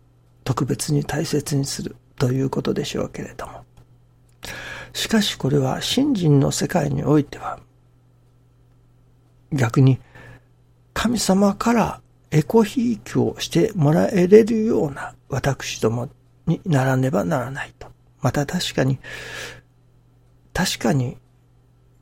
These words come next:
万人、誰にも神様が等しく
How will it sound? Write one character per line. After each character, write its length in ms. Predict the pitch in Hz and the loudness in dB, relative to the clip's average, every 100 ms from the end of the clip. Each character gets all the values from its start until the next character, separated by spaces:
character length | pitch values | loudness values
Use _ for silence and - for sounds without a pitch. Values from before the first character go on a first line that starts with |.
| _ _ _ _ _ _ _ _ _ _ _ - | _ _ _ _ _ _ _ _ _ _ _ -6
万 380 | 135 135 165 156 | 4 6 6 6
人、 380 | 160 262 - - - 240 262 214 | 4 2 -4 -18 -14 -10 -4 0
誰 300 | 147 165 196 | 2 4 4
に 180 | 220 269 | 4 2
も 300 | 226 156 - - | 2 0 -4 -2
神 220 | 143 131 | 0 0
様 500 | - 117 120 131 - 147 | -2 -2 -2 -4 -6 -4
が 280 | 135 - - - | -2 -4 -8 -4
等 140 | 233 | -2
し 120 | 202 - | -2 -2
く 320 | 226 - | -2 -2